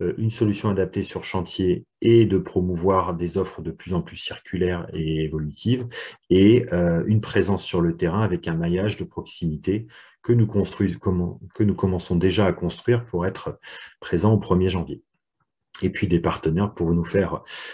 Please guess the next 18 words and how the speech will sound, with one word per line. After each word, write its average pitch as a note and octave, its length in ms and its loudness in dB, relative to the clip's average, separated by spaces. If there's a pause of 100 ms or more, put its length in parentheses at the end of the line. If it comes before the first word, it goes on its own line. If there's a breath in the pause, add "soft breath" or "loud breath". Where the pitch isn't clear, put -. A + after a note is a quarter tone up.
(200 loud breath)
euh, E2+ 240 2
en F#2+ 160 2
effet F#2 420 4
aller F2 320 0
vers, F2 300 -2
euh, D2+ 300 -6 (440 loud breath)
euh, E2+ 180 -2
un F2+ 140 0
développement, F2+ 680 2
euh, D#2 200 0
ambitieux F2+ 480 -2
de - 60 -6
cette - 180 0
filière, A2+ 600 2 (480 soft breath)
à A2 100 4
la G#2 100 4
fois, G2+ 520 0
euh, D2+ 680 -8